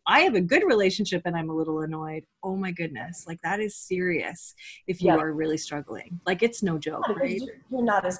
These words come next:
Speaker 2: patient. You're a
Speaker 1: Mm.
Speaker 2: little bit quicker to snap. You're not as, you're certainly not present. Or, and it's almost like right now with the added stress, it's like,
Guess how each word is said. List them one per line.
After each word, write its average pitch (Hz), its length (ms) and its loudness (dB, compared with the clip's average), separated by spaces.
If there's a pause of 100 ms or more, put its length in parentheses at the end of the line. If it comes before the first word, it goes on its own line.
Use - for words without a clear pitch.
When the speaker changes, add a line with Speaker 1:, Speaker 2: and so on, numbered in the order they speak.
Speaker 2:
patient. 233 420 -4 (800)
You're 175 280 4
a 170 40 8
Speaker 1:
Mm. 170 80 2
Speaker 2:
little 160 180 2
bit 165 160 0
quicker 151 320 -2
to 139 60 -8
snap. 214 600 -2 (440)
You're 156 120 -4
not 139 220 0
as, - 160 -12
you're 156 60 -14
certainly 165 360 -2
not 135 220 -6
present. 165 420 -2 (380)
Or, 143 460 2 (600)
and 214 160 -8
it's 233 140 -4
almost 381 340 0
like 190 360 2
right 254 220 2
now 165 400 0 (120)
with 170 120 -10
the - 200 -8
added 233 400 0
stress, - 800 -6 (1000)
it's 233 220 -2
like, 294 360 2